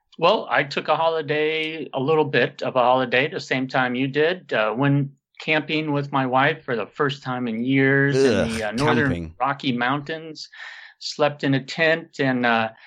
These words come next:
Speaker 1: you know, we could have been eaten up by bears, eaten alive, and, uh, none of those nightmares happened. And overall, I survived, and it was quite pleasant.
Speaker 2: So is that, like, Minnesota ter-,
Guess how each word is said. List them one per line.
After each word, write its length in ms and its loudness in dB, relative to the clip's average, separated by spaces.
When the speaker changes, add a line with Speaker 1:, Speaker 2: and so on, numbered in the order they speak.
Speaker 1:
you 80 0
know, 160 4
we 180 -2
could 180 -6
have 80 -8
been 180 0
eaten 300 -6
up 180 -2
by 140 0
bears, 720 2
eaten 160 -4
alive, 720 2
and, 240 -4
uh, 80 2
none 280 -2
of 120 -6
those 320 -4
nightmares 400 -4
happened. 480 -2
And 240 0
overall, 600 0
I 160 -6
survived, 680 0
and 200 -4
it 40 -4
was 120 -8
quite 300 -2
pleasant. 460 -6
Speaker 2:
So 120 2
is 100 4
that, 140 4
like, 140 2
Minnesota 640 2
ter-, 320 0